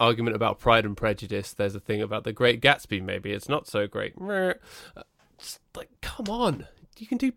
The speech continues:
better. We've heard this shit a million times before. <laughs> Anyone who went to university and studied English has heard all of this shit before. And anyone who ha-,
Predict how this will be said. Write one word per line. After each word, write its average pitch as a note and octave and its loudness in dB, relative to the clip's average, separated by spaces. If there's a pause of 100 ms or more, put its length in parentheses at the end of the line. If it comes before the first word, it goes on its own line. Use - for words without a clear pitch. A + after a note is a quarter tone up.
better. E3+ 4
We've E3 0
heard G#3+ 0
this G3 -4
shit - -6
a F3+ -2
million F3 2
times C3 0
before. A2+ 2 (180)
<laughs> - -14
Anyone F3+ 4
who D#3 4
went C#3+ 4
to C#3 -4
university A#2 2
and G#2+ 0
studied G#2+ -4
English G2+ -6
has G#2+ -6
heard A2 0
all A#2 2
of G#2+ -2
this G2 -10
shit - -10
before. - -16 (320)
And A2 0
anyone B2+ 6
who A#2+ 0
ha-, D#3+ 6